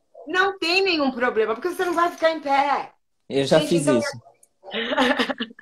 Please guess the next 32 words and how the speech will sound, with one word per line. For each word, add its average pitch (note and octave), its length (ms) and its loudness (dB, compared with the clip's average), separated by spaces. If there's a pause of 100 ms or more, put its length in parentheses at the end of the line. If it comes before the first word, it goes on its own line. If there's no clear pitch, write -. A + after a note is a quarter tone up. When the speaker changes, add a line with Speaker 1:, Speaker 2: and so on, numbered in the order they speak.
(480)
Speaker 1:
é, C#4 80 -2
<laughs> - 0 -
é C#4+ 60 4
aquele E4 360 0
momento, D#4+ 680 -2
acabou, C#4+ 680 4
gente, A3 400 -6
tira. C4+ 720 -4 (720)
Entendeu? A#4 360 -2
Eu B3 160 4
acho C4 180 4
que D4+ 80 -18
não C#4+ 220 -6
custa. C#4 540 -12 (520)
Porque - 440 -6
é A#3 400 0
o A3+ 40 -12
seu A#3 240 0
emprego, A#3 500 0
é F3+ 220 -4
a F#3+ 60 -4
sua A3 300 -4
profissão, G#3 760 -8
é F#3 100 -8
a F#3 80 -10
sua G#3+ 220 -16
imagem, F#3+ 580 -4
você - 240 -20
tá, F3 160 -10 (160)
está G#3 380 -4
representando F#3+ 880 -10
alguém. D#3 360 -10